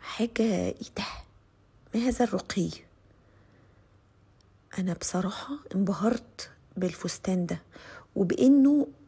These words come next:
بره التوقعات. موديل ما شفتوش قبل كده خالص عند هالة جلال، وما شفتوش عامة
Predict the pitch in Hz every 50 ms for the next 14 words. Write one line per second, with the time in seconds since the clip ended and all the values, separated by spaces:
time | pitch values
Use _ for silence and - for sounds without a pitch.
0 | - - 190 185 208 240 277 262 - - - 196 185 180 - - - 175 165 180
1 | 190 185 180 - - - - - - _ _ _ _ _ _ _ _ _ _ -
2 | - - - _ _ - 185 175 185 180 214 247 269 269 240 226 - 190 - -
3 | - 240 240 - - 220 196 190 185 185 - 240 208 220 214 - - 208 214 226
4 | 240 269 302 - - - - - _ _ _ _ - - 170 180 185 190 185 196
5 | 240 254 254 220 202 190 175 185 233 294 330 330 330 - - - - - - -
6 | - - 370 370 349 - 330 - - - 403 453 - 294 262 262 240 240 247 285
7 | 294 294 214 185